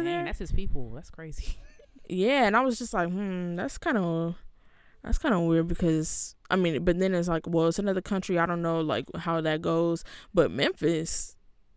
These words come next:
Speaker 2: I don't see
Speaker 1: Yeah.
Speaker 2: that. I don't, I don't know why that is.
Speaker 1: And I feel like there's no way I could have gotten, is there a way I could have gotten around that? Like, do they tell you how long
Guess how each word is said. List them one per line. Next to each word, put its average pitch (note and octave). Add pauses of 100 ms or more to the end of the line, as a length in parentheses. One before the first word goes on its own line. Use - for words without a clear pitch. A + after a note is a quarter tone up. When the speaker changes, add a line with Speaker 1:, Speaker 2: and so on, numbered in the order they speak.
(420)
Speaker 2:
I F3
don't F3+
see G3+
Speaker 1:
Yeah. -
Speaker 2:
that. - (340)
I F3+
don't, E3+
I F3+
don't F3+
know E3
why D3+
that - (100)
is. -
Speaker 1:
And F#3
I -
feel C#4+
like G3+
there's F#3+
no B3+
way A3
I G3
could G3+
have E3
gotten, D#3 (160)
is F#3+
there A#3+
a -
way G#3
I A#3
could A3+
have E3
gotten E3+
around C#3+
that? A3+
Like, E3
do F3+
they G#3
tell G3+
you G3+
how F#3
long F3